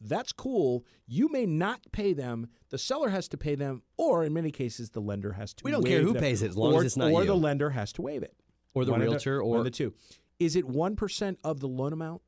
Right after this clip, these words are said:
Speaker 1: Is that how you do the numbers? Okay, so what James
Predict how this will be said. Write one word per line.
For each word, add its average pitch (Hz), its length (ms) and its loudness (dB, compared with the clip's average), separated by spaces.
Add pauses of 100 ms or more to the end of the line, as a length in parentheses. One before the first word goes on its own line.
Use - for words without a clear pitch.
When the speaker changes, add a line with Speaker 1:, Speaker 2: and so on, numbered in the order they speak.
(100)
Speaker 1:
Is 110 140 -8
that 123 180 -4
how 131 140 -6
you 127 180 -6
do 120 120 -6
the 120 100 -8
numbers? 127 440 -10 (460)
Okay, 139 160 -2 (260)
so 196 960 4
what 175 280 -2
James 220 480 -6